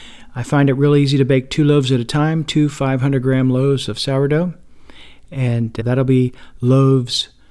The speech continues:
uh, seven, eight, nine, and ten. And of course, you can see pictures of that up on my Instagram as, as well. But it's going well. Some I made with, uh, ten percent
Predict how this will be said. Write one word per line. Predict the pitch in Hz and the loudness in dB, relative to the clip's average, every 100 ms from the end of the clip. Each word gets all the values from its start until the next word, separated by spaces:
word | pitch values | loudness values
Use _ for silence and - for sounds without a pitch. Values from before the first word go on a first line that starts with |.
| - - | -20 -18
uh, | - 95 | -14 -6
seven, | - 151 151 156 147 | -2 0 0 -4 -2
eight, | 151 151 151 | -2 -2 -4
nine, | 139 139 143 143 | -2 0 0 -2
and | - 127 127 127 | -4 -2 -2 -6
ten. | - 143 117 85 98 - - | -4 -2 -2 -4 -10 -12 -4
And | 123 | -4
of | - | -2
course, | - 135 - | -2 -2 0
you | |
can | 123 | -2
see | - 135 | 0 -2
pictures | - 123 123 107 | -2 -6 -6 -6
of | 107 | -4
that | 113 110 - - - - | -4 -6 -10 -18 -20 -14
up | 110 113 | -12 -6
on | 117 | -4
my | 110 107 | -4 -4
Instagram | 120 - 110 113 110 | -4 -2 -4 -2 -2
as, | 104 - - - 120 | -4 -8 -18 -16 -12
as | 113 - | -8 -2
well. | 165 139 123 - - - - - - - | 0 0 -2 -8 -20 -20 -20 -20 -8 0
But | 165 | 0
it's | 165 196 - | 0 -2 2
going | 226 208 | 2 4
well. | 202 | 0
Some | - - 202 | 0 2 4
I | 233 202 | 6 4
made | 175 175 165 | 4 2 2
with, | 143 139 135 - | 2 2 0 -6
uh, | 120 117 110 113 - - - - - - | -6 -4 -6 -8 -18 -20 -20 -20 -16 -2
ten | 151 156 | -2 0
percent | 160 - 160 160 | -2 0 0 -2